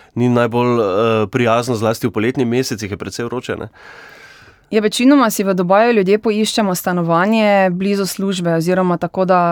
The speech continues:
Speaker 2: na cesti izgubiš čim manj časa. Imam petnajst minut,
Speaker 1: Mhm.
Speaker 2: kar je super. <laughs>
Speaker 1: Kaj pa javni promet, ga ljudje uporabljajo ali se vsi zaradi, eh, nizkih cen, eh, goriva, eh, vozijo z osebnimi avtomobili?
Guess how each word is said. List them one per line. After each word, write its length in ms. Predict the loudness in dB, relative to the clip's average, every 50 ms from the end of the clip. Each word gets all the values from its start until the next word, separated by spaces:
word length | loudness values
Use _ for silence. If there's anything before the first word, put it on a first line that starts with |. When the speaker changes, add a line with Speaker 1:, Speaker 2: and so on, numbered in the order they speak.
| 0 0 0 -2 -4 -6 -10 _
Speaker 2:
na 200 | -2 -2 -2 0
cesti 320 | 0 -2 -4 -2 -2 -4
izgubiš 420 | -4 -2 -4 -4 -2 -2 -4 -4
čim 160 | -2 -2 -2 -2
manj 220 | 0 0 -2 -2 -2
časa. 440 | -2 -2 -2 -2 -2 -4 -6 -6 -6 -10 -14 -20 -20 -20 -20 _ _ _ _ _ _ _ _
Imam 320 | -10 -6 -4 -2 -2 -2 -2
petnajst 440 | -4 -4 -4 -2 -4 -4 -4 -6 -6
minut, 320 | -4 -4 -4 -6 -8 -12 -20 _ _ _ _ _ -20 _ _ _ _
Speaker 1:
Mhm. 240 | -14 -12 -8 -6 -4
Speaker 2:
kar 80 | -4 -2
je 200 | -2 -2 -2 -2 -4 -4 -6 -8
super. 420 | -8 -6 -6 -8 -2 -2 -2 -2 -2 -6 -8 -2
<laughs> 180 | 0 0 0 2
Speaker 1:
Kaj 100 | -2 0
pa 120 | 0 0
javni 240 | 2 2 0 0 0
promet, 340 | -2 -2 0 0 0 -2 0
ga 220 | 0 0 0 0
ljudje 260 | -2 -2 -4 -2 -2
uporabljajo 540 | -4 -4 -4 -2 0 0 0 0 0 0 0
ali 180 | 0 0 -2 -4
se 160 | -4 -6 -6
vsi 220 | -6 -2 -2 -2
zaradi, 400 | -2 0 0 0 0 0 -2 -4 -6 -10 -20 -20 -20 -20 -20 _ _
eh, 160 | -12 -8 -6
nizkih 320 | -6 -6 -6 -8 -12 -12 -10
cen, 280 | -6 -4 -2 -2 -2
eh, 80 | -4 -6 -8 -10 -10 -10 -10 -8 -10 -10 -12
goriva, 520 | -10 -8 -8 -6 -4 -4 -2 -2 -2 -2 -2 -4 -6 -10 -16
eh, 140 | -18 -16 -14 -12 -10 -10
vozijo 400 | -10 -8 -8 -8 -6 -6 -10 -10
z 100 | -10 -12
osebnimi 380 | -12 -10 -8 -8 -6 -6 -6 -6
avtomobili? 500 | -8 -10 -12 -12 -12 -14 -14 -16 -18